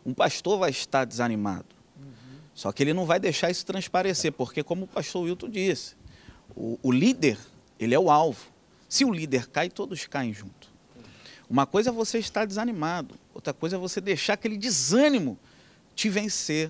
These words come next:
Speaker 2: Dominar a alma.
Speaker 1: vencer o teu chamado, vencer as suas expectativas.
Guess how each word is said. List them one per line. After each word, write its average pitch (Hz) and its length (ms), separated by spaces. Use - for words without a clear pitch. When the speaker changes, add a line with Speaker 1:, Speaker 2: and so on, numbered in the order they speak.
Speaker 2:
Dominar 180 300
a 185 60
alma. 160 120
Speaker 1:
vencer 156 380
o 151 60
teu 143 160
chamado, 131 540
vencer 120 300
as 135 60
suas 185 200
expectativas. 117 960